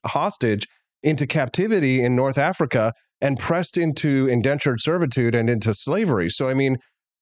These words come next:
are we supposed to allow that to happen? Because is, is that our fault that that was happening? I mean, it's w-, so, like, the problem is, is that I think Remso is, and you and I, you know, w-,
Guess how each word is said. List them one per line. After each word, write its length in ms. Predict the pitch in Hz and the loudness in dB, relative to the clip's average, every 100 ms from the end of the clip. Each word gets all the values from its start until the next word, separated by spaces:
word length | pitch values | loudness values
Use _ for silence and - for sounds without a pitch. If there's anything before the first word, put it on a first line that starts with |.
| - | -4
are 120 | 139 | 0
we 120 | 143 | 0
supposed 400 | 143 143 156 147 | -2 -2 -2 0
to 240 | 147 131 - - | 0 0 -2 0
allow 360 | 117 117 120 | 0 2 0
that 440 | 95 76 95 160 - | -2 -2 0 -2 -2
to 100 | 196 | 0
happen? 460 | 190 202 233 240 | 0 0 0 2
Because 480 | 196 143 160 151 135 | 0 0 0 0 0
is, 180 | 123 139 | -2 0
is 160 | 143 123 | 0 0
that 220 | 101 120 | 0 2
our 160 | 185 208 | 0 0
fault 400 | - 202 233 233 | 0 0 0 -2
that 240 | 160 156 | -2 0
that 180 | 151 165 | 0 0
was 140 | 190 | 0
happening? 480 | 180 190 214 226 226 | 0 -2 0 2 2
I 60 | 156 | 2
mean, 140 | 175 160 _ _ - | 2 -2 _ _ -4
it's 160 | 175 - | -4 0
w-, 180 | 165 202 147 | -2 0 -2
so, 220 | - 226 | -2 -2
like, 240 | 208 196 | 0 -2
the 120 | 156 170 | 0 0
problem 360 | 220 226 208 | 2 2 2
is, 160 | 165 135 | 2 0
is 80 | 127 | 0
that 100 | 123 | 2
I 100 | 117 | 2
think 280 | 156 131 - | 0 -4 -2
Remso 600 | 127 117 123 107 110 98 98 _ _ _ | 0 2 2 0 0 -2 -4 _ _ _
is, 200 | 147 139 135 | 0 0 0
and 300 | 147 123 123 | -2 2 2
you 120 | 156 | 2
and 100 | 165 | 2
I, 180 | 131 127 120 - | 2 0 -2 0
you 100 | 120 | 0
know, 300 | 95 95 127 113 | 2 0 -2 -2
w-, 160 | 101 | -4